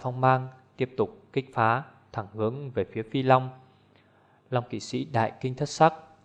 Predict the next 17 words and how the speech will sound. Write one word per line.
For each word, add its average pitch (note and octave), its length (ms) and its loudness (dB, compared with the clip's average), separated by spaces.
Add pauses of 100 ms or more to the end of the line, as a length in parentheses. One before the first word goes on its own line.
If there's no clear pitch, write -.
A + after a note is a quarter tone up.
(180)
vội A#2 200 -2
vàng G#2 320 0 (120)
chế A#2+ 140 -2
trụ, A#2+ 300 -2 (480)
ngăn B2 220 0
Phi B2+ 160 -6
Long B2 220 0
dừng G2 280 -6
lại G2+ 240 4 (260)
dưới A2+ 320 0
tình A#2 200 -4 (100)
thế A2+ 180 2
đang C3+ 120 0
xảy A2+ 180 0
đến, A2 340 4 (600)
nhanh B2 180 -4
chóng A#2+ 320 0